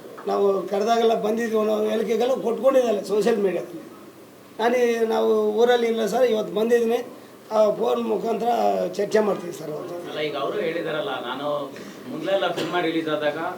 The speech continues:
Speaker 2: ಬಂದಿದ್ದೀನಿ ಪ್ರಮೋಷನ್ಗೆ,
Speaker 1: ಹ್ಮ್.
Speaker 2: ಅವ್ರು ಮಾತಾಡಿರೋದು ನಂಗೆ ಹರ್ಟ್ ಆಗಿದೆ, so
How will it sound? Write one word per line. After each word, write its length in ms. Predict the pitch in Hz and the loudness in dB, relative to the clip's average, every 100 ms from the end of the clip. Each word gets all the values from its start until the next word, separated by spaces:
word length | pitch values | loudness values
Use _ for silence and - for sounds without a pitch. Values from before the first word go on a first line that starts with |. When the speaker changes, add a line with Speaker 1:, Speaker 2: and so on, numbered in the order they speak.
| - | -8
Speaker 2:
ಬಂದಿದ್ದೀನಿ 420 | 135 143 160 143 | -6 -2 -2 -2
ಪ್ರಮೋಷನ್ಗೆ, 760 | 143 139 - 135 143 135 120 113 | -4 -8 -8 -4 -4 -6 -8 -6
Speaker 1:
ಹ್ಮ್. 340 | 117 - 165 139 | -8 -8 -10 -6
Speaker 2:
ಅವ್ರು 180 | 147 175 | -4 -4
ಮಾತಾಡಿರೋದು 500 | 160 160 170 165 170 | -2 -4 -4 -4 -4
ನಂಗೆ 240 | 160 143 | -4 -4
ಹರ್ಟ್ 180 | 147 147 | -4 -2
ಆಗಿದೆ, 320 | 139 117 117 | -4 -4 -6
so 340 | 113 - - | -8 -10 -14